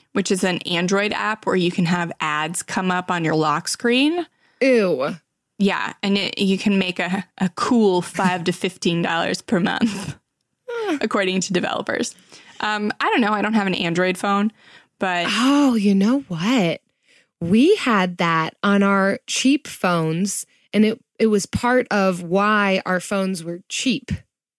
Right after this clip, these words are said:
Speaker 2: or frugal. <laughs> Inexpensive.
Speaker 1: Possibly cheap.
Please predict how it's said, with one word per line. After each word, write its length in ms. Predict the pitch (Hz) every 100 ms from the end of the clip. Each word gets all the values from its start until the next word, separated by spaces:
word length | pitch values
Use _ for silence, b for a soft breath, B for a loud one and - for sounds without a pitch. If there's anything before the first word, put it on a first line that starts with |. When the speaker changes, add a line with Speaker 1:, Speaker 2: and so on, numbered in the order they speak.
| _ _ _ -
Speaker 2:
or 320 | 208 190 - -
frugal. 440 | 302 285 190 175 190
<laughs> 1500 | 240 226 208 208 494 494 - - - 587 587 - 277 - -
Inexpensive. 840 | 285 285 277 - 247 262 254 -
Speaker 1:
Possibly 320 | 175 151 175 226
cheap. 320 | 208 170